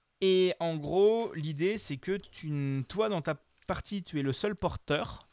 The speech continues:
enfin, le seul, euh, transporteur à peu près potable, mais que les, mais tu vas avoir, en gros, tu peux, à partir d'un moment, construire des structures ou placer des panneaux, des choses comme ça,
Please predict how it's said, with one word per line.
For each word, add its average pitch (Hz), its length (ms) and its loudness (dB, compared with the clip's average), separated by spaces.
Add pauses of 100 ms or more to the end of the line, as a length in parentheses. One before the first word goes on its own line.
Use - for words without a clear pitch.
enfin, 131 220 0
le 135 140 0
seul, 214 320 0
euh, 131 260 4
transporteur 175 680 -2 (580)
à - 120 4
peu 170 120 8
près - 160 0
potable, 160 500 2 (1300)
mais 170 240 4
que 180 380 0
les, 170 240 -2 (180)
mais 190 320 0
tu - 180 -14
vas 165 200 0
avoir, 160 560 -4 (340)
en 156 160 0
gros, 165 520 2 (320)
tu 156 140 -6
peux, 202 260 2
à 156 140 2
partir 160 240 -4
d'un 160 100 -2
moment, 156 260 -2
construire 190 480 -4
des 160 80 0
structures - 560 -6 (380)
ou 143 60 0
placer 156 340 6
des 143 120 2
panneaux, 151 300 4
des 143 100 2
choses 131 200 -4
comme 120 120 -4
ça, 180 200 -4